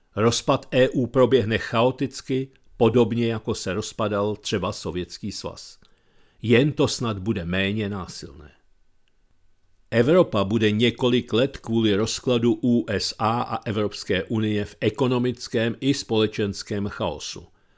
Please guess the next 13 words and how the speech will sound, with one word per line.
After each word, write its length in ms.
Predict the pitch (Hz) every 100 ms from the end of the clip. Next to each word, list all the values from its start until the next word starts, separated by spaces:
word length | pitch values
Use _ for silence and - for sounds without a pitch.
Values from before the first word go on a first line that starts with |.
| _ _ _ _ _ _ -
Naše 340 | 117 117 151
středoevropské 960 | 139 - 147 151 131 139 151 - - 151
země 540 | 117 156 139 110 90 -
mohly 360 | 117 117 123
přežít 480 | 127 - 123 113 117
relativně 600 | 107 117 123 120 127 127
bez 300 | 95 101 -
katastrof 760 | - 107 - 113 - 123 131 110
díky 340 | 104 120 113
spojenectví 960 | - - 113 110 113 117 - - 110 110
V 300 | 98 101 87
čtyři 500 | - - 107 92 107
plus. 500 | 107 113 101 - -